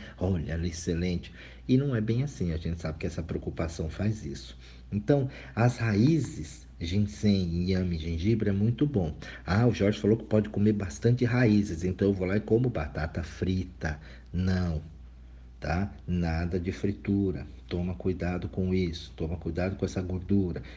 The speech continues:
Então usa, o inhame é maravilhoso, o inhame você pode fazer em vários lugares. "Ah, eu não gosto do inhame." Você faz o inhame no arroz, você nem percebe. Joga no feijão, você nem percebe,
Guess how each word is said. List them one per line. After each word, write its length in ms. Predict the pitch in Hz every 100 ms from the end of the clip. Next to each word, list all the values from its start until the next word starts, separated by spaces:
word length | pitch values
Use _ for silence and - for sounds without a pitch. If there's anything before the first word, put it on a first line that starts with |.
| -
Então 280 | 82 85 90
usa, 320 | 107 101 85
o 100 | 87
inhame 280 | 92 104 95
é 40 |
maravilhoso, 720 | 95 98 101 98 87 95 82
o 40 | 87
inhame 200 | 95 101
você 100 | 98
pode 220 | 95 -
fazer 200 | 95 98
em 60 |
vários 420 | 98 92 95 85 82
lugares. 460 | 78 85 82 82
"Ah, 80 | 104
eu 60 | 120
não 140 | 120
gosto 280 | 113 113 -
do 60 |
inhame." 340 | 110 101 92 85
Você 120 | 95
faz 220 | - 104
o 60 | 107
inhame 240 | 104 101
no 80 | 92
arroz, 240 | 87 101
você 220 | 101 98 98
nem 120 | 110
percebe. 600 | 113 - - 80 85 82 - - -
Joga 280 | 98 104
no 80 | 101
feijão, 360 | - 85 90 95
você 200 | 92 90
nem 160 | 101
percebe, 580 | 107 101 - 87 87 80